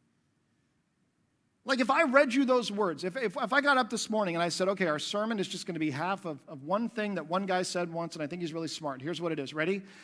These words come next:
The faith that you have, keep between yourself and God," right? What if we put that on our, like, uh, on our webpage, right?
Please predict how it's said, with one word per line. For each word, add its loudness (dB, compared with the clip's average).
The 4
faith 0
that -4
you -2
have, 0
keep -2
between -4
yourself -6
and -10
God," -14
right? -4
What 2
if 0
we 6
put 0
that 6
on 0
our, 2
like, -2
uh, -2
on -2
our -2
webpage, -8
right? 2